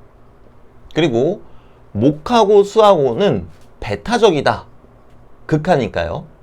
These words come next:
이게 눈에 들어오실 거세요. 그러면은 왜 대체 이렇게 설계가 되어 있는가? 그걸 보자면요. 화가 아까 뭐였습니까? 이제 생명들이 막 무르익죠? 무르익고, 금에서는 뭐 합니까?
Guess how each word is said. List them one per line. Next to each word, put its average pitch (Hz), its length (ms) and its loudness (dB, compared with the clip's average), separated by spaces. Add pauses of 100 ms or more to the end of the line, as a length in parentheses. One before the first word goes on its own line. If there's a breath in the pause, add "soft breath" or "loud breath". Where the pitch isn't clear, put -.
(1400 soft breath)
이게 196 180 2
눈에 160 220 2
들어오실 113 320 -2
거세요. 92 540 -8
그러면은 123 600 0
왜 131 240 2
대체 151 260 -4
이렇게 151 480 2
설계가 143 380 0
되어 104 220 0
있는가? 92 480 -6 (300)
그걸 - 240 2
보자면요. 92 640 -8 (1500 loud breath)
화가 240 260 2
아까 - 160 0
뭐였습니까? 98 540 -4
이제 98 80 -10
생명들이 226 480 0
막 185 120 -4 (800)
무르익죠? 165 720 -4 (420)
무르익고, 139 600 -4 (340 soft breath)
금에서는 196 640 0
뭐 101 140 -2
합니까? 98 440 -10